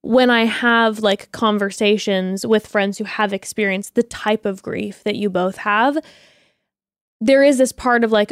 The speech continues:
"Oh, I know I've experienced s-, like, a lot of loss and there's been a lot of s-, different struggles in my life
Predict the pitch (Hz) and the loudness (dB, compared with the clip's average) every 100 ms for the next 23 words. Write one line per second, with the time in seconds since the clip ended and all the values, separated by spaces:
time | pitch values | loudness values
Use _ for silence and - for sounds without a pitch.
0 | - 220 208 202 202 - _ _ 226 247 | 0 2 4 4 4 0 _ _ 0 4
1 | 247 247 254 233 208 208 - 214 202 196 | 6 6 4 4 0 -4 -4 -2 0 0
2 | 190 190 - - - - _ _ _ _ | -2 -4 -6 -12 -14 -20 _ _ _ _
3 | _ _ - - 233 214 - 214 208 202 | _ _ -16 -6 0 0 2 0 2 2
4 | 196 185 190 180 175 185 - 214 196 190 | 0 0 0 0 0 -4 -6 -4 -2 -2
5 | 185 190 185 185 185 185 - - 196 208 | -2 -2 0 0 0 -4 -8 -12 -4 -4
6 | 196 - - - 208 202 190 196 208 202 | -2 -8 -6 -2 0 2 0 -2 -6 -4
7 | 175 170 170 156 202 311 - - | -4 -4 -4 0 2 0 -2 -8